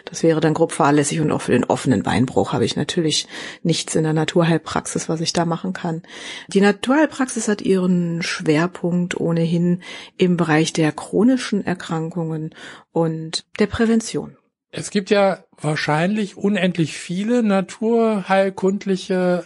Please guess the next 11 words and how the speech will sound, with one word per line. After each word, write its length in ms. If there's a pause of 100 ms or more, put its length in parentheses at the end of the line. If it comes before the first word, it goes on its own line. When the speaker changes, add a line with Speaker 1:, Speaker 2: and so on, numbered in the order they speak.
(100)
Speaker 2:
äh, 180
Dinge, 420
die 120
man 240
machen 400
kann. 440 (300)
Kann 140
man 140
das, 200 (520)
ähm, 400
sagen, 680